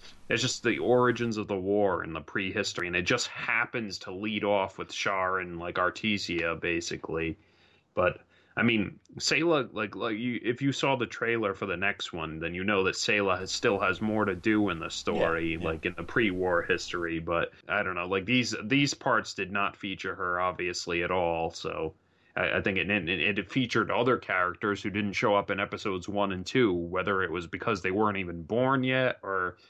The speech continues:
Speaker 1: it was just they were too young to, you know, make a difference,
Speaker 2: Yeah,
Speaker 1: so.
Speaker 2: yeah. Well,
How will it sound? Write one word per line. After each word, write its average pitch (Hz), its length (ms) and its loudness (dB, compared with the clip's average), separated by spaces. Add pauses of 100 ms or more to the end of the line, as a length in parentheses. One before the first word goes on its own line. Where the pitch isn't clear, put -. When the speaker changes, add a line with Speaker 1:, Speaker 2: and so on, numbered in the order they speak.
(220)
Speaker 1:
it 98 40 -6
was 92 100 -6
just 98 180 -2
they 107 100 4
were 104 100 4
too 120 220 2
young 101 400 0
to, 85 280 -2
you 87 120 -2
know, 87 100 0
make 90 240 0
a 85 60 0
difference, 107 520 -4
Speaker 2:
Yeah, 92 60 -2
Speaker 1:
so. 80 240 -6 (100)
Speaker 2:
yeah. 85 220 -10 (640)
Well, 220 200 -6